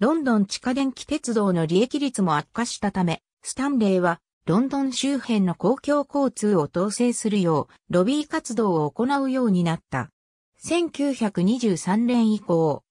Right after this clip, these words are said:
スタンレーと労働党のロンドンカウンティカウンシル議員、ハーバート・モリソンの主導により、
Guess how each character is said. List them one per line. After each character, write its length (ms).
ス 160
タ 160
ン 100
レ 120
ー 40
と 140
労 180
働 240
党 200
の 120
ロ 160
ン 100
ド 120
ン 100
カ 180
ウ 80
ン 100
テ 100
ィ 40
カ 140
ウ 80
ン 80
シ 140
ル 100
議 120
員、 340
ハ 220
ー 40
バ 220
ー 60
ト・ 100
モ 140
リ 140
ソ 180
ン 80
の 100
主 180
導 260
に 120
よ 120
り、 180